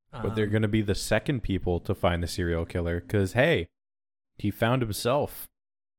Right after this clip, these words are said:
Speaker 2: Yep.
Speaker 1: In
Speaker 2: Just
Speaker 1: a very
Speaker 2: as
Speaker 1: literal way.
Speaker 2: <laughs> Just as serial killer, uh, professor was, um, shaving the head and about to cut into it. So good timing, I guess.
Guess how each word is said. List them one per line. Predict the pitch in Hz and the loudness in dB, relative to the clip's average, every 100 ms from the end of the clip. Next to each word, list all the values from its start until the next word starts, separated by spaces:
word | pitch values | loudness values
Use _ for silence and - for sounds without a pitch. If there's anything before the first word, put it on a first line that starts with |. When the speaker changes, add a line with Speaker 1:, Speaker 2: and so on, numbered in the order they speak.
| _ _ - | _ _ -14
Speaker 2:
Yep. | 151 - _ _ _ _ _ _ | -14 -14 _ _ _ _ _ _
Speaker 1:
In | 127 | 0
Speaker 2:
Just | 117 | 4
Speaker 1:
a | 123 | 6
very | 123 151 | 6 6
Speaker 2:
as | 110 | 6
Speaker 1:
literal | 123 131 120 | 4 6 6
way. | 101 98 92 85 - - _ _ _ | 4 2 2 -2 -6 -8 _ _ _
Speaker 2:
<laughs> | - - 170 - - - - - - 117 | -6 -4 -4 -8 -16 -14 -12 -14 -16 2
Just | 160 165 - | 6 6 4
as | 143 143 139 | 4 4 4
serial | - 156 151 139 | 4 4 6 4
killer, | 131 131 127 120 113 | 4 4 6 4 0
uh, | 127 117 | 0 0
professor | 127 117 123 - 120 | 0 0 0 0 0
was, | 117 113 113 | 0 -2 -2
um, | 113 | -2
shaving | 107 - 135 127 120 117 | -2 2 2 4 2 0
the | 113 | 0
head | 110 123 117 | 0 0 -2
and | 120 117 | -2 -2
about | 117 113 | -2 -2
to | 123 | -2
cut | - 120 | -2 -2
into | 120 107 117 | -4 -4 -8
it. | 107 - | -8 -8
So | 131 123 | -6 0
good | 131 220 | 4 4
timing, | - 214 233 120 | 6 4 4 2
I | 113 | 0
guess. | 113 139 175 | 0 0 -2